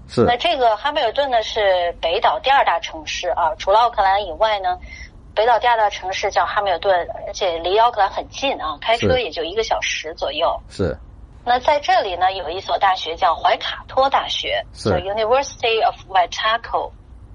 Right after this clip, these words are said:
Speaker 2: 啊，Waikato，Waikato 是一条河的名字。
Speaker 1: 是。
Speaker 2: 然后呢，这个是一个毛利语啊，毛利语呢，它的意思叫流动的水。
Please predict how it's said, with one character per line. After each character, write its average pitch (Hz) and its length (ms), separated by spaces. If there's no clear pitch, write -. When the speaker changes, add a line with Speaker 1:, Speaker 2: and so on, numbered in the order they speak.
Speaker 2:
啊， 165 180
Waikato，Waikato - 1800
是 - 200
一 196 60
条 170 200
河 - 400
的 220 120
名 151 280
字。 - 220
Speaker 1:
是。 87 280
Speaker 2:
然 196 120
后 247 240
呢， 196 260
这 240 200
个 170 400
是 - 180
一 190 60
个 208 100
毛 180 240
利 269 260
语 - 160
啊， - 160
毛 185 180
利 277 140
语 202 160
呢， 160 200
它 208 120
的 214 60
意 269 200
思 190 220
叫 175 200
流 175 280
动 294 200
的 185 140
水。 - 480